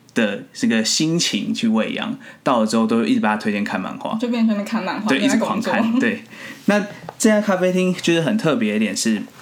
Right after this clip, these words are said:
Speaker 1: 呃，我之前有看到他在那个 Google 的评论上面，就很多人会骂说什么，“哦，这个店员不知道在脸臭什么啊。”然后，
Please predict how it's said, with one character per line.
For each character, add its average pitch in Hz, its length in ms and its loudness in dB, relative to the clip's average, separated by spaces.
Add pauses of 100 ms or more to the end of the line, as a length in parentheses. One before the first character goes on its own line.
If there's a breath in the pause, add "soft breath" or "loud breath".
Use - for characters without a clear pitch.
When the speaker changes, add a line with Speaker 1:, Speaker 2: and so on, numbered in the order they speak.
(280 loud breath)
Speaker 1:
呃， 104 440 -2 (1000)
我 135 60 2
之 127 60 4
前 156 100 2
有 139 80 2
看 127 180 0
到 117 60 2
他 123 100 0
在 117 140 2
那 113 100 2
个 107 120 0
Google 127 360 0
的 95 80 -6
评 - 240 -10
论 107 180 -4
上 - 240 -6
面， - 160 -10 (460 loud breath)
就 117 140 -2
很 107 180 -4
多 110 140 2
人 101 80 0
会 110 80 -2
骂 107 260 2
说 87 180 -6
什 - 100 -10
么 - 100 -8
，“哦， 110 100 -4
这 110 80 -2
个 110 80 0
店 113 200 -2
员 104 140 -4
不 107 80 -6
知 - 0 -
道 107 100 -2
在 107 140 0
脸 110 260 -6
臭 107 220 -2
什 - 120 -6
么 - 160 -8
啊。” 67 240 -6
然 76 140 -4
后， 104 180 -4